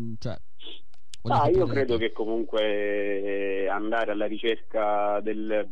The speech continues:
Speaker 2: vero, della vera cifra registica è un, sia un po' un'illusione, cioè, eh,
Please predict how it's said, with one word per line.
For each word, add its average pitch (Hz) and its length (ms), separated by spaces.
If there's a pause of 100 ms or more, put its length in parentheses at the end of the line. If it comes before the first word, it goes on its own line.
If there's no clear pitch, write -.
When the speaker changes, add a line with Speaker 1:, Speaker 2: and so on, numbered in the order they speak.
Speaker 2:
vero, 104 1040
della 107 240
vera 110 280
cifra 107 340
registica 107 680
è 101 60
un, 98 280
sia 104 100
un 95 180
po' 98 840
un'illusione, 101 760
cioè, 107 160 (880)
eh, - 160